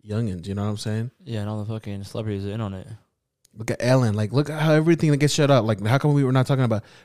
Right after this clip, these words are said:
Speaker 1: remember when Kylie was talking a lot about that Pizzagate shit? Then they get shut off.
Speaker 2: Oh,
Speaker 1: Like,
Speaker 2: yeah.
Speaker 1: "Oh, quit talking about it, you know, let's keep it on," you know what I'm saying? But it's crazy.
Speaker 2: There's another picture, bro, and it, people were just pointing out shit, and it's like,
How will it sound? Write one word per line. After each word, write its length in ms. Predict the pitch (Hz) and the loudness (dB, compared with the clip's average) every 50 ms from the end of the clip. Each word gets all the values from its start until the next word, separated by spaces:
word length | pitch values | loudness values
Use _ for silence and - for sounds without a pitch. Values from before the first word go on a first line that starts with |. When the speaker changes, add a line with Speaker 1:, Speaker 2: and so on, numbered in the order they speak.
| _ - | _ 2
Speaker 1:
remember 160 | 131 151 151 | 4 6 6
when 120 | 135 120 | 6 4
Kylie 280 | - 139 139 139 147 143 | 2 0 0 2 2 2
was 200 | 139 131 120 - | 2 2 0 0
talking 280 | - 139 139 131 135 123 | 0 -2 0 0 0 0
a 40 | 120 | 0
lot 160 | 123 127 127 | 0 2 2
about 200 | 127 127 120 - | 2 0 0 0
that 160 | 101 92 - | -2 -4 -2
Pizzagate 500 | - 135 135 - 143 131 143 143 143 117 | -2 -4 -2 -2 -4 -2 -2 -2 -2 -4
shit? 380 | - - 151 156 151 - - _ _ _ _ _ _ _ _ _ _ _ _ _ _ _ _ _ _ _ _ | -4 -4 -4 -4 -4 -6 -8 _ _ _ _ _ _ _ _ _ _ _ _ _ _ _ _ _ _ _ _
Then 120 | 104 110 | -2 -2
they 80 | 113 107 | 0 0
get 140 | 107 95 - | -2 -4 -4
shut 240 | - - 104 107 | -4 -4 -2 0
off. 200 | 107 98 95 104 | 0 0 0 -2
Speaker 2:
Oh, 20 | 104 101 | -2 -2
Speaker 1:
Like, 100 | 98 104 | -2 -2
Speaker 2:
yeah. 80 | 104 | -2
Speaker 1:
"Oh, 100 | 107 101 | -2 -2
quit 240 | 98 - - 110 110 | -2 -2 -2 0 0
talking 240 | - 110 104 110 101 | 0 -2 -2 -2 -4
about 220 | 95 92 92 92 | -4 -4 -4 -4
it, 20 | 90 | -4
you 60 | 90 | -4
know, 140 | 92 95 95 | -4 -4 -6
let's 160 | 95 92 - | -6 -8 -10
keep 260 | - - - 104 - | -12 -10 -10 -8 -6
it 60 | 107 107 | -4 -4
on," 180 | 107 90 98 | -2 -2 -2
you 100 | 104 104 | -4 -2
know 60 | 98 | -2
what 60 | 101 - | -2 -2
I'm 60 | 123 | -4
saying? 260 | - 113 110 113 113 | -2 -2 -2 -2 -2
But 220 | 107 101 98 98 - _ _ _ _ _ _ _ _ _ _ _ _ _ _ _ _ _ _ _ _ | -2 -2 -4 -4 -6 _ _ _ _ _ _ _ _ _ _ _ _ _ _ _ _ _ _ _ _
it's 200 | - 120 - - | -8 -8 -8 -4
crazy. 500 | - 123 135 139 139 123 - - 127 - _ _ _ _ _ _ _ _ _ _ _ _ - | -2 -2 -2 -2 -2 -6 -8 -10 -14 -16 _ _ _ _ _ _ _ _ _ _ _ _ -16
Speaker 2:
There's 220 | 123 131 143 147 | -14 -10 -8 -8
another 300 | 131 110 104 113 117 110 | -6 -6 -6 -6 -6 -6
picture, 340 | - - 104 - - 107 95 | -8 -10 -12 -10 -10 -12 -10
bro, 180 | - 104 101 | -8 -8 -8
and 80 | 101 101 | -8 -8
it, 140 | 101 - - | -8 -10 -10
people 180 | - 120 123 | -12 -8 -6
were 80 | 127 117 | -6 -6
just 180 | 107 110 104 - | -6 -8 -12 -14
pointing 300 | - 113 110 110 110 107 | -12 -10 -8 -8 -8 -8
out 140 | 101 92 | -8 -10
shit, 180 | - - 110 98 | -10 -10 -10 -10
and 100 | 101 104 | -8 -10
it's 120 | 107 107 | -8 -6
like, 380 | 113 104 95 90 87 - _ | -6 -6 -6 -8 -12 -16 _